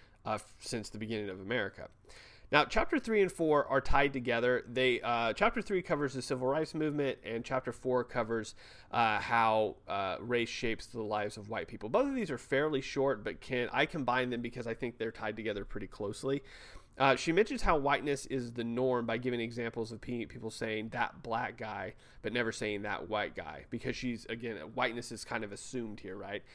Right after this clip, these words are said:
Um, <clears throat> because of the civil rights movements and because of how, uh, white people, um, interact with race, her assumption is that, like, whiteness is normalized and is racial status quo. I don't feel like this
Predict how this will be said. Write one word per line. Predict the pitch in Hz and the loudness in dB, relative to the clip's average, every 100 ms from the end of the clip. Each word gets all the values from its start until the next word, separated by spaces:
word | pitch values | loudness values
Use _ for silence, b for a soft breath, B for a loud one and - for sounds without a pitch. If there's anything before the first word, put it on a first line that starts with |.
| B B B | B B B
Um, | 113 110 107 101 - - | -2 0 -2 -6 -10 -12
<clears throat> | 135 | -8
because | 135 151 127 | -4 -2 -2
of | |
the | 113 | -4
civil | - 107 | -6 -2
rights | 123 170 165 | 2 2 0
movements | 156 151 143 135 | -2 0 -2 -2
and | 117 | -6
because | 110 113 | -4 -6
of | 117 | -4
how, | 117 110 104 - - | -4 -2 -2 -6 -10
uh, | |
white | 101 117 131 | -4 -4 -4
people, | 117 110 - B B B - | -6 -6 -8 B B B -10
um, | 104 98 92 | -8 -8 -6
interact | 123 131 123 117 117 | -2 2 4 2 0
with | 117 - | -8 -8
race, | 113 156 135 117 - - B B | 0 2 4 0 -4 -18 B B
her | - 135 | 0 2
assumption | 123 - 196 220 - 147 110 | 2 0 0 0 -2 -4 -4
is | 101 101 101 95 - - | -4 -4 -4 -8 -14 -8
that, | 120 113 107 - - _ - - | -2 0 0 -4 -14 _ -20 -10
like, | 113 110 98 - - | -4 -4 -4 -12 -6
whiteness | 127 131 135 127 | 0 0 0 -4
is | 117 113 | -6 -6
normalized | 120 135 151 135 107 98 98 - | -2 2 2 0 -4 -6 -8 -10
and | 107 | -10
is | 104 - - | -10 -14 -14
racial | 90 123 127 127 | -2 -2 -2 -6
status | - 120 113 113 | -4 -4 -4 -6
quo. | - 131 104 64 B B B B B B B - - - | -6 -4 -4 -6 B B B B B B B -20 -20 0
I | - | 6
don't | 226 269 - | 8 8 6
feel | 202 196 | 6 8
like | 156 135 | 8 6
this | 147 143 - | 2 0 -6